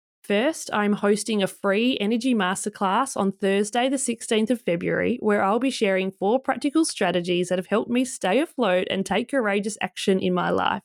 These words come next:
And second, enrollments for Energy by Design, my game-changing wellbeing program for educators, is now open.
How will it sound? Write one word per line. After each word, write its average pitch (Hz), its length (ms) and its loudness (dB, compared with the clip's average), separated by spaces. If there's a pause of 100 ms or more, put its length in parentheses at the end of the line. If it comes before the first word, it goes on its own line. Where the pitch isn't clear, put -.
(320)
And 196 160 0
second, 269 520 -2 (200)
enrollments 247 640 0
for 208 60 -4
Energy 233 340 0
by 262 160 0
Design, 175 580 -2
my 185 140 2
game-changing 214 760 0
wellbeing 185 460 0
program 185 400 -2
for - 140 -10
educators, 185 640 0
is 180 160 -2
now 170 300 0
open. 175 340 -4